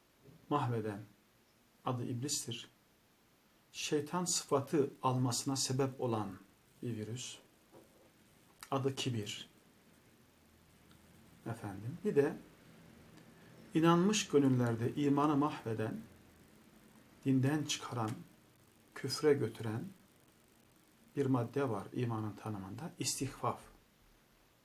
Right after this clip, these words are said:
İstihfaf nedir? Bir de onu,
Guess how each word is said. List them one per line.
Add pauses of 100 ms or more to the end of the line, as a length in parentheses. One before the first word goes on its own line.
(560)
İstihfaf
nedir? (680)
Bir
de
onu,